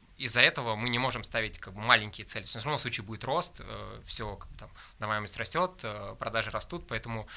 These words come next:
тут мы такие немножко заложники. С одной стороны, не хочется очень сильно расти, чтобы опять не улететь в, там, работу двадцать четыре на семь,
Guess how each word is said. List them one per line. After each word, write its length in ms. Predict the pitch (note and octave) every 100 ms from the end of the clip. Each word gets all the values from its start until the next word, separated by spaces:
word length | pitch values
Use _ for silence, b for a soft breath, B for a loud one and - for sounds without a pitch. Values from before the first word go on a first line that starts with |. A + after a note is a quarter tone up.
| B -
тут 100 | C3
мы 60 |
такие 140 | A#2 B2
немножко 260 | B2 -
заложники. 480 | A#2+ B2 A2+ A2 -
С 60 | A#2
одной 120 | A#2
стороны, 240 | B2+ B2
не 80 | A#2+
хочется 360 | - C3 - C3
очень 340 | E3 D#3+ B2
сильно 260 | - A#2 A#2
расти, 240 | A2 C3
чтобы 360 | - A#2 G#2+ G#2+
опять 440 | B2+ - A2+ A2
не 280 | G2+ G#2 G#2 B B B B
улететь 480 | A2 A2+ - A2+ -
в, 320 | G#2 G#2 G2+
там, 240 | G#2+ G2 G2+
работу 320 | A2 A2+ -
двадцать 240 | A2 A2 -
четыре 160 | A#2
на 80 | A2+
семь, 260 | A2 F#3+